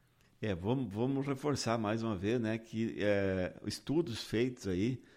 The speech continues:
não, é, indicam de que ar aumente o vo-, a vazão ou aumente o consumo, eh, na marcação do hidrômetro. Porque ele é uma compensação e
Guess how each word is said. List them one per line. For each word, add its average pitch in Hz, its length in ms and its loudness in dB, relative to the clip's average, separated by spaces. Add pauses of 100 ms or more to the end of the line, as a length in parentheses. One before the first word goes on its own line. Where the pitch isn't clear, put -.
(180)
não, 139 680 2 (360)
é, 110 300 2
indicam 127 720 0
de 127 140 6
que 127 460 0 (300)
ar 135 460 4 (760)
aumente 117 580 2
o 127 40 -4
vo-, 98 500 -2
a 87 40 -4
vazão 104 600 2
ou 117 300 4
aumente 117 480 0
o 120 60 -2
consumo, 127 680 0 (540)
eh, 107 560 2
na 117 140 4
marcação 131 560 4
do 139 60 4
hidrômetro. 117 580 2 (600)
Porque 113 260 -2
ele 139 140 6
é 135 120 8
uma 135 200 4
compensação 151 1080 4 (540)
e 160 360 2